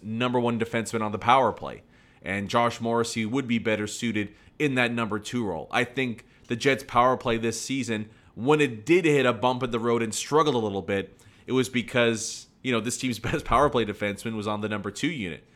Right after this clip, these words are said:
And, and there were times that number two unit was, you know, this team's best power play outfit. But I do think Josh Morrissey is a number two power play defenseman as opposed to a guy you can rely on to quarterback your power play.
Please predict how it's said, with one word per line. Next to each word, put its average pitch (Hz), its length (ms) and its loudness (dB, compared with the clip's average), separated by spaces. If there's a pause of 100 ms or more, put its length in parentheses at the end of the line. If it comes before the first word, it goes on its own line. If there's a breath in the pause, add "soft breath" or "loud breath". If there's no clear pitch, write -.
(200 soft breath)
And, 143 160 6
and 143 140 4
there 196 180 6
were 160 80 6
times 175 320 6
that 156 140 4
number 147 180 2
two 233 200 2
unit 160 300 4
was, 107 280 -2 (260 loud breath)
you 131 80 0
know, 135 120 6
this 120 200 2
team's 127 480 0 (340 loud breath)
best 139 260 6
power 135 300 8
play 117 220 4
outfit. 135 540 2 (220 loud breath)
But 123 100 2
I 139 80 8
do 156 160 4
think 139 220 0
Josh 127 300 4
Morrissey 120 520 -2
is 113 120 -2
a 101 100 -2
number 110 220 -2
two 175 260 -4
power 107 280 2
play 101 180 -4
defenseman 98 500 -6
as 101 200 -4
opposed 107 380 -2
to 110 140 -2
a 104 60 0
guy 101 360 0 (300 soft breath)
you 123 100 -2
can 127 180 0
rely 120 400 4
on 110 200 0
to 117 80 -4
quarterback 110 500 2
your 87 100 -6
power 78 300 -4
play. 64 280 -14